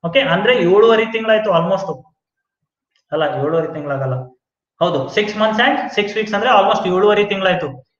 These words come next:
ಯಾಕೆ ಸಿಕ್ಸ್ ಮಂತ್ಸ್ ಸಿಕ್ಸ್ ವೀಕ್ಸ್? Because ಒಂದು ಸದನ ರಿಸೆಸ್ ದಲ್ಲಿ ಇರೋದು ಮ್ಯಾಕ್ಸಿಮಮ್ ಅವಧಿ ಎಷ್ಟು? ನಮ್ಮ ಸಂವಿಧಾನದ ಪ್ರಕಾರ ಮ್ಯಾಕ್ಸಿಮಮ್ ಸದನ ರಿಸೆಸ್ ದಲ್ಲಿ ಇರೋದು ಆರು ತಿಂಗಳ ಮಾತ್ರ.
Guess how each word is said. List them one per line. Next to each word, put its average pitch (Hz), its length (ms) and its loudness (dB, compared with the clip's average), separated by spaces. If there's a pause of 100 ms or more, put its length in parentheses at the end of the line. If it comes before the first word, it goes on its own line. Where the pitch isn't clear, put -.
ಯಾಕೆ 247 380 2
ಸಿಕ್ಸ್ 247 220 -8
ಮಂತ್ಸ್ 240 200 -4
ಸಿಕ್ಸ್ 233 160 -8
ವೀಕ್ಸ್? 233 180 -4
Because 185 500 2 (340)
ಒಂದು 220 240 2
ಸದನ 208 380 2 (240)
ರಿಸೆಸ್ 277 400 2
ದಲ್ಲಿ 254 200 0
ಇರೋದು 247 300 2
ಮ್ಯಾಕ್ಸಿಮಮ್ 226 560 -4
ಅವಧಿ 226 260 -2
ಎಷ್ಟು? 233 580 -4 (240)
ನಮ್ಮ 180 140 -2
ಸಂವಿಧಾನದ 226 680 0
ಪ್ರಕಾರ 196 260 0 (120)
ಮ್ಯಾಕ್ಸಿಮಮ್ 233 520 -2
ಸದನ 214 280 0 (120)
ರಿಸೆಸ್ 202 340 -6
ದಲ್ಲಿ 202 180 -2
ಇರೋದು 208 400 -2
ಆರು 190 340 0
ತಿಂಗಳ 202 180 -2
ಮಾತ್ರ. 190 380 0